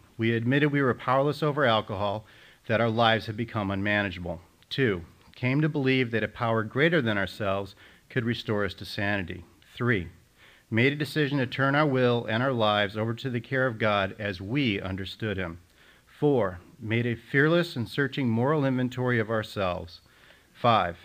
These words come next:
admitted to God, to ourselves, and another human being the exact nature of our wrongs. Six, we're entirely ready to have God remove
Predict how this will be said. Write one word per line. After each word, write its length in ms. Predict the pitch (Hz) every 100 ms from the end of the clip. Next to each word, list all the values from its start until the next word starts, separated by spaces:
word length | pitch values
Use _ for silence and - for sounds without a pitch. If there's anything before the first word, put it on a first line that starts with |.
| - 110
admitted 380 | 107 123 143 -
to 80 |
God, 580 | 107 117 123 131 135 131
to 160 | - 107
ourselves, 680 | 101 - 120 113 120 113 110
and 100 | 101
another 280 | 101 127
human 340 | 147 165 165 151
being 440 | 127 113 110 107 - - _
the 100 | 110
exact 460 | 101 95 117 131 -
nature 460 | 113 110 110 110 101
of 140 | 95
our 160 | 92 90
wrongs. 540 | 92 87 85 - - _ _
Six, 600 | - - 120 90 - - - _ - - -
we're 140 | 117
entirely 500 | 110 113 131 147 165
ready 300 | 151 139 135
to 80 | 123
have 280 | 110 117 110
God 280 | 123 131 143
remove 340 | 131 117 107